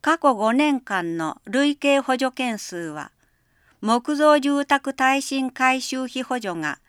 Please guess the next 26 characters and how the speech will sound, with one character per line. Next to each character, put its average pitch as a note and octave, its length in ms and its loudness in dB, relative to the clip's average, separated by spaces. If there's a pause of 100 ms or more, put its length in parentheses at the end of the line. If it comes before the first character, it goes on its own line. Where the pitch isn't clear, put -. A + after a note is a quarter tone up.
(140)
九 C#4+ 260 0
十 G3 220 -4
六 F#3 180 -6 (140)
件、 B2+ 240 -10 (1040)
耐 D4 260 4
震 D#4 280 0
シ C#4+ 160 -2
ェ C#4 40 0
ル C#4 120 -2
タ C#4 240 4
ー C#4 40 -2
整 C4+ 300 0
備 C4 160 -4
費 C4 140 -6
補 B3 140 -2
助 G3 180 -4
が E3 240 -2
四 C#4 300 0
件 G#3 220 -6
と E3+ 140 -4
な E3+ 140 -4
っ E3+ 40 -18
て - 160 -14
い C#3 100 -8
ま B2+ 160 -12
す。 - 280 -18